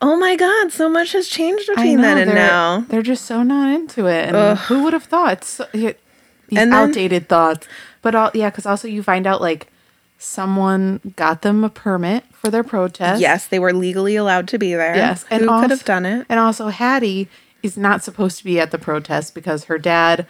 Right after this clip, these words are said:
Speaker 2: would not approve. So they're like, "Girl, we love you. We know you wanna be there, but you can't come." But of course, as Annabelle is getting on the train, she sees this woman in a giant, ridiculous clo-, cloak and immediately
Speaker 1: <laughs>
Speaker 2: clocks Hattie.
Speaker 1: Yeah.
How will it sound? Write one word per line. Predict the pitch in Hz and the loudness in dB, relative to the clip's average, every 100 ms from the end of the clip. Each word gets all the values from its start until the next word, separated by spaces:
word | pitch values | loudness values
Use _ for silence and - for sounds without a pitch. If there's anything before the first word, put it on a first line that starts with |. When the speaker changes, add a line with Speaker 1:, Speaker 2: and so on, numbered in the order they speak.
| - _ _ | -16 _ _
Speaker 2:
would | 165 165 | -8 -2
not | 151 | -2
approve. | 151 - 262 254 | 0 0 2 2
So | 240 190 | -2 -2
they're | 170 | 0
like, | 160 156 | 0 -2
"Girl, | - 202 202 202 - _ _ | -2 0 0 -2 -8 _ _
we | 180 196 | -4 2
love | 185 185 | 2 2
you. | 196 | 0
We | 185 175 | -2 -2
know | 170 | 0
you | 190 | 0
wanna | 185 180 | 0 -2
be | 180 | -2
there, | 180 170 170 - _ | 0 0 0 -6 _
but | 180 | -8
you | 190 | -6
can't | - 196 | -4 -4
come." | 190 180 170 165 - _ _ - | -2 -2 -2 -4 -12 _ _ -4
But | |
of | 180 170 | -4 -2
course, | 185 180 147 | 0 0 -2
as | - 175 | -2 -2
Annabelle | 175 165 170 160 | -2 -2 0 -2
is | 165 | 0
getting | 170 165 | 0 0
on | 160 | 0
the | 160 | -2
train, | - 294 254 240 - - | 0 2 2 0 -6 -20
she | - - | -16 -10
sees | 196 - 208 | -10 -6 -4
this | 196 208 | -4 -4
woman | 196 185 | -2 0
in | 180 | 0
a | 165 | -4
giant, | 151 - 165 180 196 - | -8 -2 0 2 0 -2
ridiculous | 185 165 170 180 254 247 262 - | -2 -2 -6 -4 0 2 0 -4
clo-, | - 269 254 240 202 - | -6 0 2 2 0 -4
cloak | - 311 240 214 - _ _ - - - - | 0 4 4 2 -6 _ _ -14 -14 -6 0
and | 208 | 2
immediately | 202 208 208 190 202 | 4 2 0 2 2
Speaker 1:
<laughs> | 185 | 2
Speaker 2:
clocks | - 190 196 | 4 4 2
Hattie. | - 170 165 160 165 - | 0 2 2 0 -2 -4
Speaker 1:
Yeah. | 233 214 208 202 | 0 2 4 2